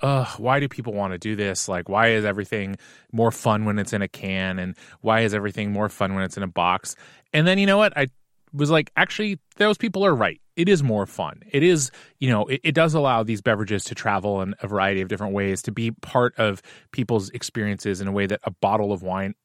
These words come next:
or, you know, um, certain, you know, or even a bottle of beer or a, or a handle of, of, you know, liquor can't travel. It can't be a part of people's day-to-day.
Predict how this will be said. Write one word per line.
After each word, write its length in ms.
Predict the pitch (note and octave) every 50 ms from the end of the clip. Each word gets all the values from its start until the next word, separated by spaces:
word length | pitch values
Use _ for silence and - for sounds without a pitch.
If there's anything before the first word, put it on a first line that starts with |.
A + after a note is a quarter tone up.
| _
or, 340 | - A2 G2+ F#2+ F#2 F#2 F#2 -
you 80 | G#2+ G2
know, 240 | F#2+ F2 F2 F2 - - - - - _ _ - -
um, 420 | G#2+ G2 F#2+ F#2 F2+ F2 F2+ - _ _ -
certain, 360 | - - D3 C3 A2+ A2 G#2+ -
you 100 | - B2
know, 140 | G#2+ F#2+ G2 -
or 380 | - B2+ B2+ A#2 G#2 A2+ A2+ A2
even 120 | G#2+ A2+
a 60 | A2 G2
bottle 300 | - G2 G2+ G#2 G#2 G2+
of 100 | F2 -
beer 240 | A2+ G#2 G#2 G#2
or 180 | G2+ G2 G2 F#2+
a, 200 | F#2+ F#2 F2+ - -
or 180 | A2+ G#2+ G2+
a 140 | G2 F#2 F2
handle 420 | - - A2+ G#2+ G2 G2 G2 F#2+ F#2+
of, 120 | F2+ - - _ - - _ _ _ -
of, 280 | - F2+ F2+ F2 - - G2+ G2 - - _
you 80 | - F#2+
know, 200 | F#2+ D#2+ E2+ F2 _
liquor 360 | - A2+ D3+ D#3 - B2 G#2+ -
can't 420 | - - - F3 F3+ B2 - - - _ _ - _ - -
travel. 480 | - - G2+ E2 D#2+ D#2+ E2+ F2+ G#2
It 60 | A2 -
can't 260 | - G#2+ G#2 G2 -
be 120 | - G2+ F#2+
a 60 | F2+
part 240 | - - G2+ F#2+ F#2
of 80 | F2+
people's 340 | - G#2+ F#2 - G2 E2+ F2
day-to-day. 640 | F2+ F#2+ F2+ F2 F2+ D#2+ - E2+ D#2+ E2+ G2+ B2+